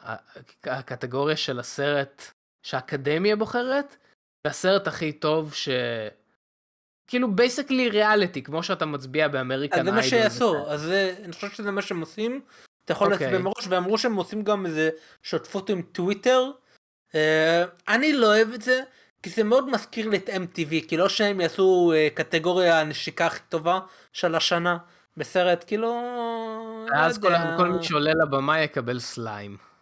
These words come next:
Speaker 2: כן, <laughs> בדיוק. של ניקולודיון, כן. אה,
Speaker 1: אה,
Speaker 2: אני לא אוהב את זה, אני חושב שזה... כאילו, זה, הם, הם כל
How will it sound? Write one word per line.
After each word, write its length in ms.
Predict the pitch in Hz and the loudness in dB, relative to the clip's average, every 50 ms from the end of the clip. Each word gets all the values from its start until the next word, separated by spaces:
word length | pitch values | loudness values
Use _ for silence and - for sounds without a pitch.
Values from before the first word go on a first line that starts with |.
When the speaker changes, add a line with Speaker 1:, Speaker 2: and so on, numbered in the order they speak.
| _ _ _ _ | _ _ _ _
Speaker 2:
כן, 180 | - 160 147 143 139 - - - - - - _ - - | -2 0 0 0 0 -4 -8 -12 -14 -14 -16 _ -18 -20
<laughs> 220 | 214 - - - | -16 -12 -8 -2
בדיוק. 520 | 185 180 170 - - _ - 170 - - - - - _ _ _ - - - _ _ - 202 - - _ _ _ _ _ _ _ _ - 302 359 381 381 349 - | 0 0 0 0 -2 _ -6 -6 -6 -8 -16 -18 -18 _ _ _ -14 -14 -14 _ _ -8 -8 -8 -10 _ _ _ _ _ _ _ _ -10 -8 -6 -6 -8 -8 -10
של 140 | - - 170 156 151 156 | -8 -4 0 0 2 2
ניקולודיון, 760 | 160 156 - 170 156 156 165 170 156 151 147 143 147 147 143 120 | 0 0 2 2 2 4 2 2 2 2 2 2 2 0 -2 -4
כן. 200 | - 156 147 143 143 - - - - _ _ _ _ _ - | 0 0 2 2 0 -2 -8 -20 -20 _ _ _ _ _ -2
אה, 40 | 180 | 2
Speaker 1:
אה, 520 | 175 180 185 185 185 185 185 185 143 147 147 147 147 - 180 196 | 4 4 6 6 6 6 4 4 4 2 2 0 -2 -2 -4 -2
Speaker 2:
אני 200 | 214 226 247 247 | 0 2 4 4
לא 120 | 240 226 202 | 6 6 8
אוהב 320 | 185 180 175 170 165 156 160 | 8 8 6 6 4 2 -2
את 120 | 156 151 | -6 -4
זה, 280 | 151 156 156 156 156 156 | -2 -2 0 2 2 2
אני 100 | 156 165 | 0 -2
חושב 140 | 175 - 220 | -4 -6 -6
שזה... 340 | 214 - 226 208 202 202 196 202 - _ - - - _ _ _ _ _ _ _ _ _ - | -4 -4 -2 0 2 2 0 0 -6 _ -20 -20 -20 _ _ _ _ _ _ _ _ _ -2
כאילו, 260 | - 277 311 330 311 233 | 0 2 4 2 2 4
זה, 80 | 262 262 240 - - - | 4 2 2 2 0 -2
הם, 160 | 214 220 - - _ - | -2 -2 -2 -6 _ -2
הם 240 | 208 196 196 202 190 _ _ _ _ | -2 -2 -2 -4 -10 _ _ _ _
כל 140 | - 190 | -2 -2